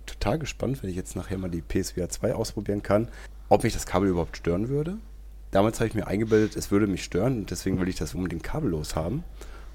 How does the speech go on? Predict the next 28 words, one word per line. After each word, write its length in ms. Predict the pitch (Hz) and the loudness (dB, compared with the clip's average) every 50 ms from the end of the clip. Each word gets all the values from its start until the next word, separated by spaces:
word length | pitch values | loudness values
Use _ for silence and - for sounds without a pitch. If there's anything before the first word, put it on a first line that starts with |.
| - - | -8 -4
Ähm, 400 | 82 87 90 87 87 87 87 82 - - - - - - - - - - - - - - - - - | -2 0 0 0 0 -2 -4 -6 -8 -12 -16 -16 -16 -16 -16 -16 -16 -16 -16 -14 -10 -10 -10 -4 2
aber, 300 | - 87 90 87 82 73 | 4 6 8 8 8 6
ähm, 280 | 80 90 87 87 80 78 - - - - - - - - - - | 2 0 0 -2 -2 -4 -6 -10 -8 -6 -4 -4 -4 -6 -2 2
genau, 220 | - 110 92 90 | 2 4 4 2
also 220 | - 85 90 87 85 | 0 0 0 -2 -2
ich 100 | 78 - - | -4 -6 -8
bin 240 | - 98 92 101 104 | -4 0 2 2 2
auch 100 | 98 95 | 2 0
mit 120 | 98 95 | 0 0
der 60 | 95 92 | 0 0
Grafik, 340 | - - 110 - - - - | 0 0 -2 -2 -2 -6 -6
äh, 220 | - - 120 120 117 | -4 -2 -2 -2 -2
soweit 480 | 110 110 113 107 107 110 113 117 - - | -4 -4 0 2 4 4 4 2 0 -2
ganz 180 | - 110 107 - | -2 -2 -2 -2
zufrieden. 440 | - 104 - - - 117 123 123 | -6 -8 -4 -2 2 2 2 2
Klar, 280 | 110 - - 87 95 101 101 - - - - - - - | 0 0 2 2 2 2 0 -2 -6 -12 -8 -6 0 4
besser 200 | 104 101 - 113 | 4 4 6 4
könnte 220 | 98 - 95 87 87 | 2 2 2 2 2
immer 220 | 80 90 110 135 139 | 0 2 2 2 2
sein, 360 | 131 135 131 127 135 151 147 - - - - - - - - - | 4 4 4 4 4 2 0 -4 -12 -14 -14 -14 -14 -14 -6 0
aber, 360 | - 98 98 98 101 95 87 - | 4 4 6 6 6 4 2 2
äh, 280 | 95 92 90 87 - 87 | 0 0 0 -2 -6 -8
ich, 120 | 87 - - | -8 -8 -6
ich 220 | - 90 90 - - | -6 -6 -4 -2 0
mag's 240 | 92 95 101 - | 0 0 0 0
eben 180 | - 95 95 90 | -2 -2 -2 0
halt, 320 | 90 87 90 87 - - - - - | -2 -2 -2 -2 -4 -8 -10 -8 -8
ja, 260 | 87 87 85 87 87 | -6 -6 -6 -6 -8